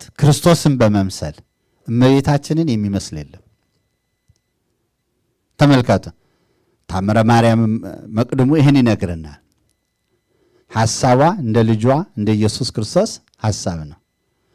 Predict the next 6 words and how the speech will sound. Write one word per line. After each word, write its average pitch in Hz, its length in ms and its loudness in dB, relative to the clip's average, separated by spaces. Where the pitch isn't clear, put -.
መልኳ 110 320 2
የአምላክን 110 560 0
መልክ 196 240 0
ይመስላል። 95 460 -6
ተመልከቱ። 170 440 2
በሐሳብም፣ 208 640 2